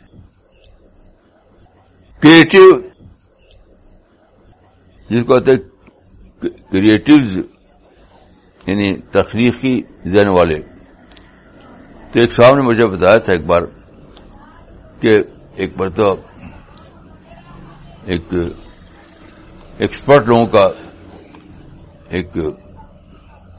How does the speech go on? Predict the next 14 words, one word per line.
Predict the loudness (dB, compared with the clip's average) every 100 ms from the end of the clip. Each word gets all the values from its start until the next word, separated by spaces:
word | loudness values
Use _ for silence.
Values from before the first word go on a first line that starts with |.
| -20 -20 _ -20 -20 _ _ _ _ _ _ -20 -20 _ _ _ _ _ _ _ _ _ -20 -18
ایک | -16 -4
پروگرام | 2 4 2
ہوا | 0 -6
تھا، | -6 -14 -14 _ _ _ -20 -20 _ -20 -20 _ -20 -20 _ _ _ _ _ _ _ _ _ _ -12
جیسے | -8 -6
باہر | -2 0 0
کے | -2
ایکسپرٹ | -8 -6 -4 -2
آئے | -4
تھے، | -6 -14 -20 _ _ _ _ _ _ _ _ _ _ _ _ -20 -20 -20 _ _ _ _ _ _ _ _ _ _ _ -2
تو | 4
ایک | 4 4
ایکسپرٹ | 0 0 2 2 2
نے | 0